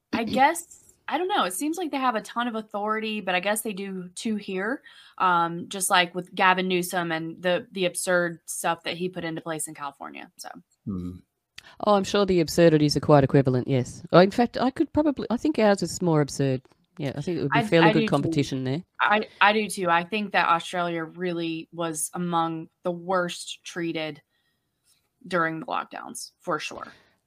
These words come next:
Speaker 3: P-, well, particularly Victoria, and Dan Andrews is just a piece of,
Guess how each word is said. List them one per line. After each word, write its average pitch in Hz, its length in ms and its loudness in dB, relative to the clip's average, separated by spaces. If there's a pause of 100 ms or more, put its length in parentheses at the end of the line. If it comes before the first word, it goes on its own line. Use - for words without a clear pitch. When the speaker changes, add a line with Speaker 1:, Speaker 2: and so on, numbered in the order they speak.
(160)
Speaker 3:
P-, - 140 -6
well, 156 160 4
particularly 147 460 2
Victoria, 123 580 -2 (180)
and 127 180 -8
Dan 123 220 -2
Andrews 117 400 -4
is 107 140 -8
just 120 400 -2
a - 60 -6
piece - 440 -4
of, 120 160 -6